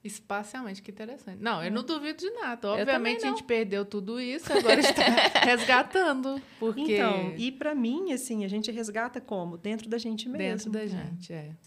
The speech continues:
Speaker 3: Não tem nada a aprender. Tem até
Speaker 1: Uhum.
Speaker 3: essa palavra desenvolvimento, que eu aprendi a gostar muito, quando eu entendi que não é um desenvolvimento linear, onde eu saio de um lugar onde eu não sei nada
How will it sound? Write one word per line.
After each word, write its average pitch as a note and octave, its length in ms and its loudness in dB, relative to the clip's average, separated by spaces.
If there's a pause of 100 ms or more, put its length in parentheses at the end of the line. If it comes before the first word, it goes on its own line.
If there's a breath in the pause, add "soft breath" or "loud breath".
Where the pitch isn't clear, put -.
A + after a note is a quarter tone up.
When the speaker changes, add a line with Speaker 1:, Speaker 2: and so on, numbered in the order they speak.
(120)
Speaker 3:
Não G#3+ 180 -4
tem A#3 200 -6
nada A#3+ 640 -2
a G3+ 200 -4
aprender. E3+ 680 -10 (340)
Tem G#3 180 -4
até G3 120 -2
Speaker 1:
Uhum. - 20 -2
Speaker 3:
essa A3+ 160 -2
palavra G#3 320 0
desenvolvimento, G3 1040 -2
que - 80 -8
eu F#3 40 -2
aprendi F#3 400 -4
a F3+ 60 -4
gostar F3+ 400 -6
muito, G#3+ 560 -4 (380 soft breath)
quando G#3+ 220 0
eu A3+ 80 4
entendi B3 580 -2
que C4 160 -6
não A#3+ 260 0
é C4 160 -2
um E4 160 -4
desenvolvimento G#3 800 0
linear, A3 880 -2
onde G3 240 -2
eu G#3 60 2
saio G#3 360 0
de F#3+ 120 -4
um G#3+ 60 -2
lugar F#3+ 360 -2
onde F#3+ 240 -2
eu F#3 80 -4
não F3+ 140 -4
sei F#3 300 -6
nada G3 600 -2